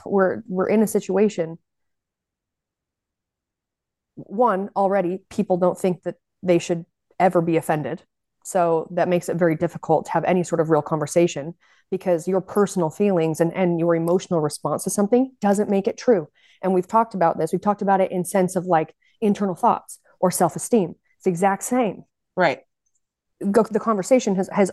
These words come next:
Speaker 1: has been just because you have an emotional response to something, you're ve-, you're, it's, it's, it's, it's,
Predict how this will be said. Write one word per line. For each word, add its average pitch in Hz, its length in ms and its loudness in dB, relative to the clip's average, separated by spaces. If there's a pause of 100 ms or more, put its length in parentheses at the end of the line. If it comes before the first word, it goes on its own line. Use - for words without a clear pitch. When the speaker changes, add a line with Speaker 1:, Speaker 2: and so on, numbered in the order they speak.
Speaker 1:
has 214 180 0
been 190 360 -2 (580)
just 226 180 2
because 240 300 2
you 208 340 0
have 247 160 -4
an 233 60 0
emotional 208 360 -2
response 185 300 0
to 175 60 -8
something, 156 420 -10 (600)
you're 208 180 2
ve-, 196 220 -4
you're, 233 340 0
it's, 233 200 -2
it's, - 300 -4 (640)
it's, - 320 0
it's, - 320 -4